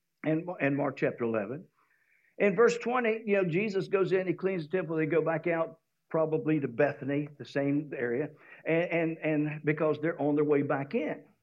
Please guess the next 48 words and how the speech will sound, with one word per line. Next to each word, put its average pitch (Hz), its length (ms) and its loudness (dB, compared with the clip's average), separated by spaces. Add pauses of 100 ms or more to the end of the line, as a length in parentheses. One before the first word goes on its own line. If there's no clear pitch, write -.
(800)
And 202 100 2
it 202 40 4
says, 185 260 6
"Now 214 200 2
in 294 100 2
the 269 60 2
morning 226 400 2
as 160 140 0
they 175 200 4
passed 208 500 -2
by, 160 440 0
they 156 160 4
saw 208 320 0
the 165 80 -2
fig 233 320 2
tree 185 180 2
dried 180 320 2
up 196 160 0
from 214 180 0
the 262 100 -4
roots." - 340 0
So 180 100 2
they're 220 200 2
going 262 200 -2
the 190 80 4
same 269 320 0
path. 320 400 -4 (1700)
Only 269 260 4
they 277 220 4
don't 294 220 6
go 302 200 4
the 233 100 2
fig 202 280 6
tree 190 180 2
today. 233 320 2
They 226 220 2
see - 240 -4
it 226 160 2
from 208 160 0
afar. - 340 -4
They, 226 160 4
in 208 100 0
other 262 200 2
words, 185 180 2
they're 254 220 2
on 240 100 -2
the 180 80 0
path 214 400 -2